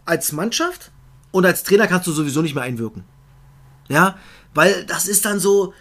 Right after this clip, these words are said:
auch wenn wir gewinnen die Zweikämpfe, die spielen Fußball, du kommst nicht mehr ins Spiel, du hast keinen Zugriff mehr auf Kaiserslautern-Seite. Düsseldorf auch immer ge-, ge-, na, gelingen Dinge, die erste Halbzeit gar nicht funktioniert haben. Fifty fifty Bälle sind auf einmal bei dir, was erste Halbzeit alles bei Lautern war.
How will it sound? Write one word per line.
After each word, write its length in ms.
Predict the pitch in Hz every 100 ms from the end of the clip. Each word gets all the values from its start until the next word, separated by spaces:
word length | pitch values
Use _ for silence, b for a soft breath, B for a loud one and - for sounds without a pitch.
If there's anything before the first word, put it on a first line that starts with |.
| B
auch 160 | 143 165
wenn 60 |
wir 100 | 180
gewinnen 240 | 160 170 180
die 100 | 185
Zweikämpfe, 560 | - 135 139 143 123 165
die 100 | 175
spielen 180 | 202
Fußball, 340 | 180 147 139 151
du 80 | 151
kommst 220 | 185 180
nicht 140 | 180
mehr 100 | 185
ins 100 | 185
Spiel, 240 | - 143 151
du 120 | 175
hast 100 | 170
keinen 160 | 196 180
Zugriff 340 | 170 147 139
mehr 220 | 143 135 B B B
auf 120 | 139
Kaiserslautern-Seite. 1120 | 160 143 139 151 160 151 135 147 147 143 143 B B B
Düsseldorf 320 | 180 175 175 165
auch 60 |
immer 160 | 170 170
ge-, 140 | 175
ge-, 400 | 160 170 - 180 160 - 180
na, 140 | 175 185
gelingen 340 | 196 202 196
Dinge, 200 | 185 196
die 160 | 185 196 -
erste 240 | 190 196 202
Halbzeit 240 | 220 180
gar 180 | 151 180
nicht 160 | 180
funktioniert 460 | - 190 185 175 180
haben. 180 | 175 175 B B -
Fifty 340 | 233 - 226
fifty 320 | - 190 202
Bälle 200 | 170 175
sind 120 | 165 170
auf 80 | 139
einmal 180 | 147 135
bei 220 | 180 220
dir, 320 | 233 233 233 B B B
was 160 | 151
erste 260 | 156 147 156
Halbzeit 260 | 147 156 -
alles 200 | 165 -
bei 100 | 185
Lautern 360 | 196 220 214 196
war. 300 | 196 190